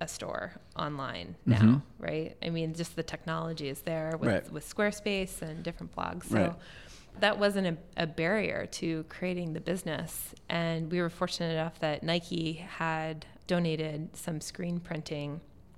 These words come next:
Speaker 1: equipment where we could design fashion and t-shirts and then get them printed and then sell them and ship them. And so the Design Week event was to launch the, the brand,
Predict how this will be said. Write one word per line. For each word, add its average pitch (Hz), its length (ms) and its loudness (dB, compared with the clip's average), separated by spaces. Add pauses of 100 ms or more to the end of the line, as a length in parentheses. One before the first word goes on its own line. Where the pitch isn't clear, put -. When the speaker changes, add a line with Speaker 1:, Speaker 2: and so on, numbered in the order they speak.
(540)
Speaker 1:
equipment 180 600 -2 (480)
where 165 600 6 (160)
we 175 240 4
could 160 460 -4
design 156 880 -2
fashion 160 440 -4
and 156 320 -8
t-shirts - 760 -6 (400)
and 170 120 2
then 160 100 2
get 160 160 -6
them 151 180 -4
printed - 680 -8
and 170 180 -6
then 170 320 -8
sell 190 280 -4
them - 340 -8 (160)
and - 320 -10
ship - 220 -6
them. 165 160 -2
And 165 180 -4
so 160 400 -4 (140)
the 175 160 -4
Design 196 340 4
Week 202 180 4
event 170 420 2
was 160 280 -2
to 156 320 -2 (160)
launch 160 440 0
the, 143 340 -4
the 156 60 -2
brand, 147 520 0